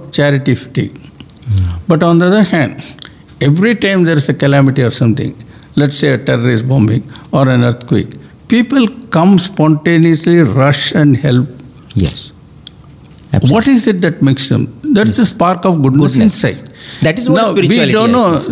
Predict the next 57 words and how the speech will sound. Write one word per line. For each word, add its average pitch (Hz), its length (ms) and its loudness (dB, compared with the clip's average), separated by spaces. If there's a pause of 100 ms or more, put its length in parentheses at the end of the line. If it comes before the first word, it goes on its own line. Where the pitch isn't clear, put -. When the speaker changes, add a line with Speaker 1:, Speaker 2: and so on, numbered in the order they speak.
(140)
Speaker 1:
the, 175 100 2
we 196 180 2
don't 220 360 0
think 208 300 0
of 170 100 0
it. 151 240 -4 (360)
Well, 143 200 0
that 185 160 -2
moment 220 320 4
is 170 120 2 (100)
over. 139 180 2 (380)
But 147 180 -2
Swami 202 240 2
says, 208 220 2
"That's 165 260 0
the 175 100 2
lighthouse. 147 480 0
You 135 140 4
should - 120 -6
always 143 420 2
keep 143 140 2 (100)
looking 120 260 0
at 123 100 0
Speaker 2:
Yes. 127 80 -4 (140)
Speaker 1:
it." - 20 -20 (540)
Then 240 260 4
the 202 140 2
rest 185 180 -2
thing, 127 220 2
there 160 180 2
are 170 60 2
no 165 200 4 (200)
need 147 180 2
for 147 140 2 (160)
words, 123 240 0 (100)
grammar 120 380 2
and 110 160 2
all 113 160 0
that, 156 200 2
because 226 360 0
it's - 120 -4 (140)
beyond 311 220 2
Speaker 2:
Yes. 214 100 4
Speaker 1:
words. - 240 -2 (180)
Speaker 2:
Yes. 131 240 -2 (280)
Speaker 1:
So 185 140 0
we 190 180 0
are - 20 0 (120)
trying 180 200 0
to 185 100 -2
quantify 160 640 0 (220)
and, 139 260 2
uh, 117 60 -2 (500)
put 147 180 -2
metric 135 520 0
and 123 140 2
all 127 160 2